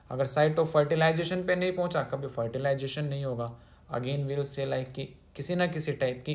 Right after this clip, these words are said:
इनफर्टिलिटी है वहाँ पे। ओके, so जब मोटिलिटी लो होगी उसको हम बोल देंगे this is known as asthenozoospermia। And last one we have, this is teratozoospermia।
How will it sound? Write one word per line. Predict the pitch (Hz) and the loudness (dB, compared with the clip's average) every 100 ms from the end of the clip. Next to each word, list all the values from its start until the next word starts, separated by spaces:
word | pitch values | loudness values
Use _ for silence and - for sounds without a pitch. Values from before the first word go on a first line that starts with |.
| 156 | -2
इनफर्टिलिटी | 151 156 156 147 147 143 143 117 | -2 0 2 2 0 -2 -2 -2
है | 104 | -2
वहाँ | 104 - | -6 -10
पे। | - - - - - - | -14 -20 -20 -20 -20 -2
ओके, | 147 185 214 151 | -2 4 4 4
so | - 156 | 4 6
जब | 165 165 | 8 8
मोटिलिटी | 147 156 180 175 185 | 6 6 2 4 4
लो | 170 175 | 6 6
होगी | 170 170 208 185 - | 6 4 2 -2 -4
उसको | 135 - 156 | -6 -2 0
हम | 151 147 | 0 0
बोल | 139 139 | 0 2
देंगे | 139 151 156 | 0 0 0
this | 135 - | -2 -2
is | 147 | -2
known | 139 139 175 | -2 0 0
as | 175 - 127 | -2 -2 -2
asthenozoospermia। | 123 - 135 143 143 139 - 131 123 123 120 120 - - - - - | -2 -6 -4 -2 -2 -2 -2 -2 -2 -4 -6 -8 -16 -20 -20 -20 -8
And | 147 143 143 | -2 0 6
last | 165 196 - 185 | 6 6 2 -2
one | 185 185 | -2 0
we | 180 | 0
have, | 160 151 175 - 127 | 0 0 -2 -8 -4
this | 160 160 - 170 | -2 -2 0 0
is | 165 196 - - - - - | 2 0 -4 -8 -20 -16 0
teratozoospermia। | 151 147 147 147 160 139 135 - 123 113 107 107 | 6 8 6 4 0 2 -2 0 0 -2 -4 -8